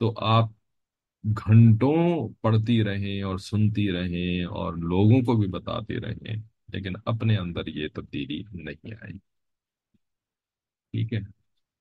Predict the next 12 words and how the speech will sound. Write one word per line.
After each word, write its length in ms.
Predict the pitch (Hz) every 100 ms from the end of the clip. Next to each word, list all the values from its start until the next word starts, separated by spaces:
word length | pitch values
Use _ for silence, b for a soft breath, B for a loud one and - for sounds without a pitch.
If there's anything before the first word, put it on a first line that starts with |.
| _ _ _ _ _ -
क्या 100 | 95
लिखा 340 | 92 - 95
आपने? 260 | 87 - 87 B B _ _ _ _ _ _
फिर 220 | - 113 113 110 107
हमें 500 | 95 98 101 98 95
किसी 360 | 101 - 98
को 180 | 98 98
gifts 400 | 87 101 117 107 -
किस 260 | 110 110
तरह 260 | - 95 95
सोच 340 | 98 92 87 -
कर 140 | 92